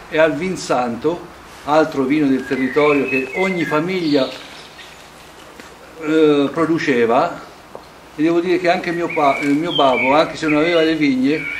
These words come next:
faceva il vinsanto. È morto l'anno scorso, a, a novembre, e io ho ritrovato una damigianetta, una, mm, dama, si chiama, da cinque litri, l'ultima che aveva di vinsanto, che aveva fatto lui dieci anni fa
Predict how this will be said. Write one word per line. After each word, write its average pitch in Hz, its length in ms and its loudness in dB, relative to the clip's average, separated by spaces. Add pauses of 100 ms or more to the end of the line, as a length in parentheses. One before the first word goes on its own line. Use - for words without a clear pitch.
(200)
faceva 175 320 0
il 165 60 0
vinsanto. 135 540 -4
È 127 40 0
morto 156 320 0
l'anno 143 200 2
scorso, 139 760 -8 (580)
a, 135 300 -2
a 135 80 -4
novembre, 135 680 0
e 190 240 4
io 208 160 2
ho 165 100 6
ritrovato 160 600 2 (540)
una 170 200 0
damigianetta, 175 720 2 (320)
una, 156 600 2
mm, 143 560 0
dama, 135 380 4
si 135 140 -8
chiama, 131 200 2
da 131 100 2
cinque 180 400 -4
litri, 151 420 0 (520)
l'ultima 156 540 0
che 156 100 0
aveva 180 200 -2
di 185 80 -6
vinsanto, 208 520 2
che 185 60 -6
aveva 185 200 2
fatto 185 340 -2
lui 175 480 0
dieci 165 200 -6
anni 170 240 -2
fa 107 260 -4